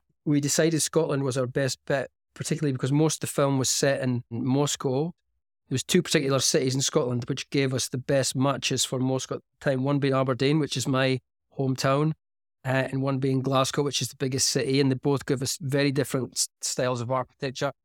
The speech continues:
We used Edinburgh, which is the capital of Scotland, for a tiny bit of Kremlin interiors and stuff, but predominantly it was Aberdeen for the brutalist,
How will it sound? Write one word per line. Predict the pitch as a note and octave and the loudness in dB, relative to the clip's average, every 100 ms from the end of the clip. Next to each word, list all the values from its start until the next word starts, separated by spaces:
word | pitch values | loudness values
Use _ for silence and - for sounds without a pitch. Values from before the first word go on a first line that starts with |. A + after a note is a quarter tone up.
| _ - | _ 2
We | |
used | D3+ E3+ E3 | 6 6 6
Edinburgh, | D3+ D3 D3+ D#3 F#3+ | 2 4 4 6 6
which | E3 D3 | 4 0
is | C3+ | -2
the | C#3+ | -2
capital | - D3 - D3 | -2 -4 0 -2
of | C3+ | 0
Scotland, | - D3+ - C3+ | 0 -2 0 -2
for | - D3 | 0 0
a | C3+ | 0
tiny | - D3 C#3 | 0 2 2
bit | C3+ C#3 | 2 0
of | C3+ B2+ - _ _ | -2 -4 -8 _ _
Kremlin | - C#3 C#3 C#3 | 0 2 2 2
interiors | C3+ - C#3 C3+ C3 | 0 2 2 2 -2
and | D3 | -4
stuff, | D#3 - | -4 -4
but | D3+ | -6
predominantly | - C#3+ D3 D3+ D#3 D#3 E3 D#3+ - _ _ | -2 2 4 4 2 2 2 2 -6 _ _
it | D3 | -6
was | C3+ | -4
Aberdeen | C#3 C#3+ C#3 C#3+ | 2 4 4 4
for | C#3 D3 | 2 0
the | C3 | -2
brutalist, | C3+ D3 - C#3+ C#3 - | 2 2 2 2 2 0